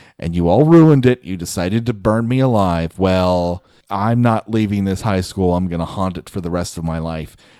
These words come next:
And then a trunk closes by ghost magic.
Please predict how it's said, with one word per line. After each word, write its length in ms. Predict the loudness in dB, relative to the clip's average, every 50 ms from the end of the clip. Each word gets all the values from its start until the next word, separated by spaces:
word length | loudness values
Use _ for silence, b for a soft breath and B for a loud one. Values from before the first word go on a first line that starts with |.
| b b -6
And 220 | -4 -2 0 0
then 420 | 0 0 0 0 0 0 -2 -4 -6 _ _ _ _ _ _ _ _ _ _ _ _ _ _ _ _ _ -8
a 580 | -4 -4 -2 0 0 0 0 -2 -2 -4 -8 -12 _ -10
trunk 540 | -8 0 2 2 2 2 -2 -8 -18 -20 _ _ -18
closes 720 | -10 -6 -4 -4 -4 -4 -6 -10 -12 -12 -12 -12 -14 -14 _ _ -6
by 320 | -6 -4 -4 -4 -6 -8
ghost 460 | -10 -10 -10 -10 -10 -10 -12 -16 -16
magic. 480 | -16 -16 -16 -14 -16 -18 -18 _ -20 -20